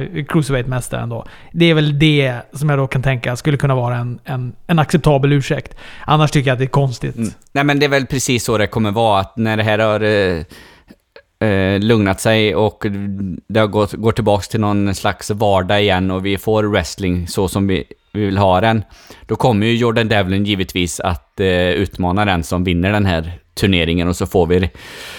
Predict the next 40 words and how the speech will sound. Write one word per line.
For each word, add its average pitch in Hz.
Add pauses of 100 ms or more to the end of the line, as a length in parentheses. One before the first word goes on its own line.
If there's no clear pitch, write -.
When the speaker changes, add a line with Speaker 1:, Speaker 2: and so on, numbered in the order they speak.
(400)
Speaker 2:
en, 107
en 107
match. 92
Det, 131
det, 147
det 143
här 160
är 170
väl 135
klassisk, -
eh, 117
klassisk 123
U 117
F 117
C 113
och 113
boxning, 104
eh, 98
taktik. 120
De, 120
de 131
gör 120
ju 120
så 113
också -
där, 107
eh, 104
sån 117
här 107
interim-mästare, 98
mm, 78 (380)
då, 95
en, 104
en 117
mästare 113
emellan 107
då, 98
liksom, 90
för 92
att 87